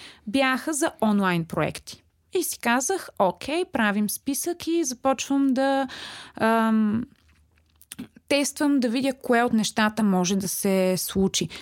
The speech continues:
В този процес изключително много се ентусиазирах за, ам, възможностите, които предоставя дигиталното пространство,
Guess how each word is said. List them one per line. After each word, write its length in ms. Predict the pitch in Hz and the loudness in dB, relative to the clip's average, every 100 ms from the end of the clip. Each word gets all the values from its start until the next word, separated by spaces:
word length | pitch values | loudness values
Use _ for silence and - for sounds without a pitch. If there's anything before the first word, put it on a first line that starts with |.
| - | -2
В 160 | 175 175 - | 0 2 4
този 280 | 320 381 415 | 4 4 0
процес 760 | - 190 - 214 247 440 - - - - _ _ _ _ _ | 0 -4 0 0 2 0 -6 -10 -18 -20 _ _ _ _ _
изключително 760 | 233 - - 185 302 320 330 294 | -4 -2 -2 0 0 2 2 2
много 320 | 247 233 240 | 4 4 2
се 160 | 226 240 | 0 2
ентусиазирах 800 | 240 226 208 202 175 214 247 254 | 2 2 0 2 2 4 4 2
за, 480 | 214 208 226 254 254 | 2 2 4 2 0
ам, 640 | 196 208 208 208 208 208 - - - - _ - | 0 2 2 2 2 2 -2 -12 -20 -20 _ 2
възможностите, 920 | 214 202 220 240 247 233 - 240 320 | 4 4 4 4 2 0 0 0 0
които 480 | 320 247 247 277 262 | 2 0 2 0 0
предоставя 720 | - 190 175 - 220 240 262 269 | 2 2 0 2 4 4 4 2
дигиталното 720 | 202 170 - 202 214 214 214 | 0 -4 2 4 4 2 -2
пространство, 720 | - 165 - 170 165 160 - | -6 -6 0 2 2 2 -4